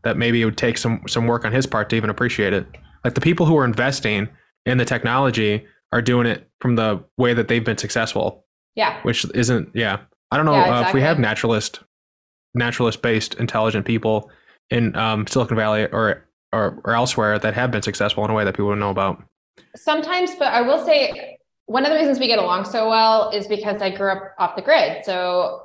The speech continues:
Speaker 2: I,
Speaker 1: Mm-hmm.
Speaker 2: I had a lot of senses that weren't shut off. Like, if you're living in the urban center, you turn down your sense of hearing, your sense of smell, um, and your sense of, like, people are really overstimulated and they don't realize it. So, like, these guys are s-
Speaker 1: Yeah.
Speaker 2: hypersensitive to smells,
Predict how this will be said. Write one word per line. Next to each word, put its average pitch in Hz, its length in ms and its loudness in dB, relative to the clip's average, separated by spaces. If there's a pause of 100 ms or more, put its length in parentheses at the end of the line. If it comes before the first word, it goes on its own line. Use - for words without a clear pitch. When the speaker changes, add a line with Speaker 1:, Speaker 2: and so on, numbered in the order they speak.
(100)
Speaker 2:
I, 185 180 4
Speaker 1:
Mm-hmm. 175 580 2
Speaker 2:
I 190 40 -2
had 202 200 2
a - 20 4
lot 196 180 2
of 180 100 -4
senses 185 580 -6
that 165 140 -2
weren't 160 180 -6
shut 147 220 -4
off. - 340 -2
Like, 165 160 -4
if - 120 -8
you're 226 160 0
living 247 240 -2
in 226 100 -2
the 202 180 -2
urban 180 280 0
center, 196 500 -2 (240)
you 202 140 -6
turn 214 260 -2
down 208 180 2
your 196 100 -2
sense 190 220 -6
of 190 120 -10
hearing, 170 300 -10
your 156 100 -6
sense 160 260 -8
of 160 100 -8
smell, 156 580 -6 (420)
um, 165 340 2
and 170 100 -4
your 170 100 -4
sense 175 240 -6
of, 170 100 -4
like, 160 300 -2
people 247 240 2
are 202 260 2
really 196 260 4
overstimulated 175 840 -4
and 156 120 -4
they 165 40 -4
don't 160 160 -2
realize 170 320 -4
it. 202 180 0
So, 196 140 0
like, 180 220 0
these 220 180 -6
guys 202 240 2
are 165 60 -4
s- 165 120 -8
Speaker 1:
Yeah. 107 140 0
Speaker 2:
hypersensitive 180 1040 -4
to 147 500 -6
smells, 160 840 0